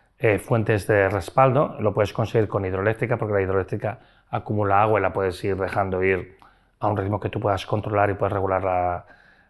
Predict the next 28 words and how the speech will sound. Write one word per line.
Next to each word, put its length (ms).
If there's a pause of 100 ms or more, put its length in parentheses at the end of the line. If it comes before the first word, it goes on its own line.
la, 100
la 120
cantidad 240
de 60
electricidad 340
que 80
produces. 640
La 100
otra 160
manera 240
sería, 260
pues, 160
con 160
centrales 380
térmicas 600 (380)
de 260
gas 520
o 100
de 80
hidrógeno, 760 (280)
¿no? 140
Que 80
sería 180
lo 80
ideal 280
para 160
no 100
producir, 560